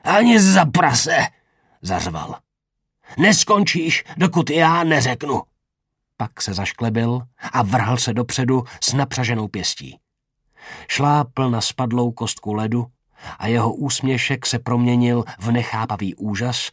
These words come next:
jak mu podjeli nohy a on padal s otevřenými ústy dozadu. Zátelkem se praštil o podlahu, až to zadunělo. Stín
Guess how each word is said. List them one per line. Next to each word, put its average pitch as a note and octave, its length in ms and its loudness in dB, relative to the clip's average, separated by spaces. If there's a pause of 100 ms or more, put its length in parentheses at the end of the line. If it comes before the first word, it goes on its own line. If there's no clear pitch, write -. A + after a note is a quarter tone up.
(120)
jak A2 200 -4
mu G#2+ 120 -2
podjeli A2+ 400 0
nohy G2+ 400 -2 (180)
a - 200 -6
on B2+ 300 0 (120)
padal B2 420 0
s - 160 -6
otevřenými A2 580 -2
ústy G2+ 340 -8
dozadu. F2+ 440 -8 (420)
Zátelkem B2+ 680 2
se - 140 -4
praštil - 440 -4
o F#2 100 -10
podlahu, A#2+ 460 0 (220)
až - 140 -6
to A#2 120 -4
zadunělo. D#2+ 520 -8 (920)
Stín A2+ 540 0